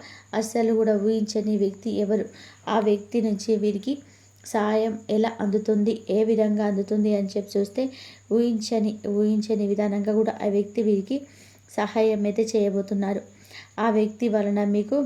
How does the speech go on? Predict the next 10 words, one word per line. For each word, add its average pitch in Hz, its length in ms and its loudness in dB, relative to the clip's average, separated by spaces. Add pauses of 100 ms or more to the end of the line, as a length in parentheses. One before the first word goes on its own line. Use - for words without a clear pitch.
మంచి 214 240 0
జరుగుతుందని 202 640 2
కూడా 208 260 0
అస్సలు 208 300 -2
కూడా 202 200 0
ఊహించరు 208 480 0 (520)
గతంలో 208 500 4
కూడా. 202 240 0 (100)
ఎందుకంటే 220 480 -2 (100)
ఆ 214 80 -4